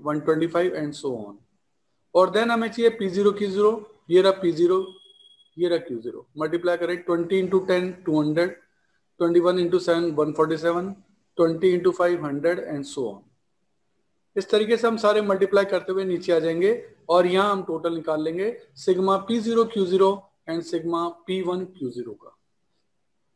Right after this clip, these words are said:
अब हमारा formula put करेंगे, sigma P one Q zero है six sixty one,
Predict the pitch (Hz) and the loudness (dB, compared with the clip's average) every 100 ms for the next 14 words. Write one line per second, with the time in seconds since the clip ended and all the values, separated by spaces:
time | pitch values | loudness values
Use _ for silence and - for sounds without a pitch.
0 | _ _ _ _ 196 196 190 180 180 175 | _ _ _ _ 0 2 2 2 2 2
1 | 170 170 180 175 175 180 170 175 202 240 | 2 4 2 2 -2 2 2 2 -2 -6
2 | - - - 175 185 185 190 196 214 208 | -14 -4 0 4 4 2 0 0 0 0
3 | 208 185 196 196 196 185 - 165 - 190 | -2 0 2 2 2 -4 -4 -6 -4 -2
4 | 180 175 220 | 0 0 -2